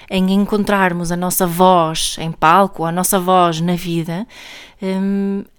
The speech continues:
e tá mu-, para mim está muito ligado a esta questão de, de também de cuidarmos da nossa autoestima e, e, e p-, ir além da cena de que tenho que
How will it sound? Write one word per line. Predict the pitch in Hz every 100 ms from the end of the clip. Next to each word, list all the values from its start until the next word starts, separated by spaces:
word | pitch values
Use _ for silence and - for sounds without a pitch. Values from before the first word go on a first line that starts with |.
| _
e | - 381 -
tá | 226
mu-, | 220 226 -
para | 240 233
mim | 240
está | 254 247
muito | 240 262 254
ligado | 254 254
a | 254
esta | -
questão | 254 - 254 254
de, | 262
de | 254 254
também | 247 247
de | 247
cuidarmos | - 247 247 247 247 240
da | 247
nossa | 240 247 -
autoestima | 240 240 233 - 247 190
e, | 175 -
e, | 190 180 196
e | 196
p-, | - - - - - - - -
ir | 220
além | 233 233 240 262 254
da | 240
cena | - 233
de | 233
que | 214
tenho | 233 233
que | 233